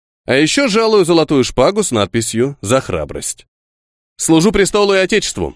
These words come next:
вытянулся я. "Не спешите", погрозил мне пальцем Александр. "Вдобавок, за заслуги перед троном получите пятьдесят тысяч рублей из казны".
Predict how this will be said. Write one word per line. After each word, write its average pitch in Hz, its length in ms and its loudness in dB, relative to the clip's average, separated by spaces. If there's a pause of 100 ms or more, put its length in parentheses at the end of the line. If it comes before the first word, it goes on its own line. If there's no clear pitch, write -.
вытянулся 139 600 0
я. 92 220 0 (300)
"Не 113 240 2
спешите", 139 1000 0
погрозил 117 400 0
мне 107 140 2
пальцем 98 320 -2
Александр. 85 480 -4 (640)
"Вдобавок, 170 760 0
за 123 280 -2
заслуги 202 440 0
перед 185 280 0
троном 139 480 0 (340)
получите 190 580 0
пятьдесят 170 800 0
тысяч 143 400 0
рублей 101 380 0
из 95 100 -4
казны". 92 480 -2